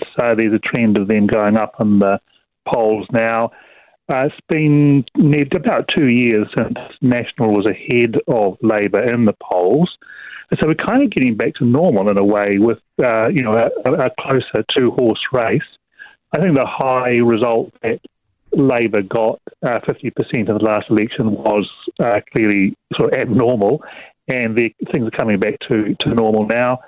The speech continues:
Um, and yes, so, um, uh, it, it's a lot of unravelling happening, as, as you mentioned, uh, and certainly a lot of discontent about the, uh, covid restrictions and about the rising cost of living.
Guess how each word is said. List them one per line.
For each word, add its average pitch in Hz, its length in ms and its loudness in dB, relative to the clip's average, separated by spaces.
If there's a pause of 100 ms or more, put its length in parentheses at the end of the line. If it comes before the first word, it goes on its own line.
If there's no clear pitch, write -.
(680)
Um, 139 200 0
and 156 180 -2
yes, 175 160 -2 (140)
so, 147 260 2
um, 147 340 -2 (560)
uh, 156 120 2
it, 165 440 2
it's - 200 -20
a 160 40 2
lot 160 200 2
of 131 80 0
unravelling 127 720 -2
happening, 120 440 0
as, 107 140 -2 (180)
as 123 220 -2
you 113 160 -8
mentioned, 135 640 0
uh, 117 240 0
and 117 200 -4
certainly 110 260 0
a 110 40 0
lot 117 160 0
of 101 120 -4
discontent 113 880 -2 (600)
about 110 600 -2
the, 110 720 2
uh, 110 420 0
covid 110 340 0
restrictions 107 800 0
and 117 280 2
about 113 220 0
the 110 80 2
rising 101 420 2
cost - 280 -6
of 104 100 -4
living. 98 360 0